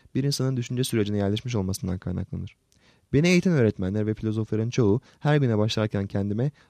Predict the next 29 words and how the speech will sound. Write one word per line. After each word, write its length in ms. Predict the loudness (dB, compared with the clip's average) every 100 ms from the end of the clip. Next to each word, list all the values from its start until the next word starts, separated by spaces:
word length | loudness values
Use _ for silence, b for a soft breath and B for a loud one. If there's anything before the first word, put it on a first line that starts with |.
| _
"Nasıl 240 | -6 -2 0
hizmet 320 | 2 0 2
verebilirim?" 440 | 2 4 2 2
diye 120 | 0 0
sormamı 380 | 0 0 0
önermişlerdir. 760 | 0 0 -2 -2 -4 -6 -10 -16 _ _ _ _ _ _ _ _ _ -14 0
Başkalarına 460 | 2 2 2 2
yardım 260 | 4 4 4
edebileceğim 540 | 2 2 2 2 2
yığınla 400 | 4 4 2 0
yolu 300 | 0 2 0 b b -4
bana 180 | 0 0
hatırlatması 560 | 0 0 -2 -2 -4
bakımından 500 | -4 -4 -6 -4 -2
bu 80 | -2
yöntemi 300 | -2 -2 -4
çok 220 | -4 -2
yararlı 300 | -2 -2 -2
bulurum. 280 | -2 -2 -6 -12 _ b b b b -8
Bu 60 |
soruyu 280 | 0 2 2
kendime 320 | 2 0 0
sorduğum 380 | 2 2 2 2
anda 220 | 2 0
gün 240 | 2 2 2
boyu 200 | 2 2
birçok 280 | 0 -2 0
cevap 300 | 2 2 0
beliriverir. 560 | 0 2 0 -2 -8